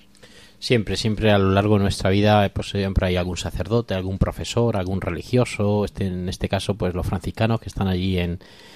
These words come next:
eh, custodiando la, la Basílica de, de Guadalupe, pues son los que él quería, pues, reconocer, ¿no? Porque siempre había hablado mucho de él y tal. ¿Tú recuerdas el primer café que nos tomamos? ¿En qué sitio?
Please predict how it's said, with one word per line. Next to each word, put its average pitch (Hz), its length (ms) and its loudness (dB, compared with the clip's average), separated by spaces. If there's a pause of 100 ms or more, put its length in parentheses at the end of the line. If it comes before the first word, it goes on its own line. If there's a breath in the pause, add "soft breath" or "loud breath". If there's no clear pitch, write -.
(240 loud breath)
eh, 101 100 -6
custodiando 95 580 0
la, 85 300 0
la 85 100 -4
Basílica 95 560 -2
de, 90 220 -2
de 92 120 -6
Guadalupe, 117 500 2
pues - 220 -4
son 95 180 -2
los 87 120 -2
que 85 400 -4
él 82 240 -8
quería, 85 380 -2
pues, - 260 -8
reconocer, 87 540 -4
¿no? 104 160 0
Porque 104 220 -8
siempre 95 260 -2
había 87 160 0
hablado 87 240 0
mucho 87 340 -4
de 90 160 -2
él 92 120 -4
y 80 120 -4
tal. 82 200 -4 (340 loud breath)
¿Tú 120 100 0
recuerdas 131 380 4
el 120 80 2
primer 120 240 0
café 113 460 0 (320)
que 110 80 -8
nos 110 120 -2
tomamos? 107 360 2
¿En 101 80 -4
qué 110 80 -4
sitio? - 340 -6